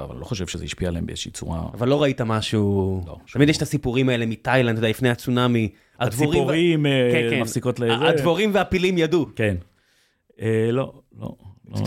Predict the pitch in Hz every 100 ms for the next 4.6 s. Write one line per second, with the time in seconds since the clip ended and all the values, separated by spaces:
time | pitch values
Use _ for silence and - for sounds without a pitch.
0 | 104 104 117 107 95 - 92 87 _ _
1 | _ _ 107 98 87 _ 120 113 107 104
2 | 110 110 113 113 110 107 113 113 _ _
3 | _ _ _ _ _ - 107 107 95 98
4 | - 107 110 110 101 104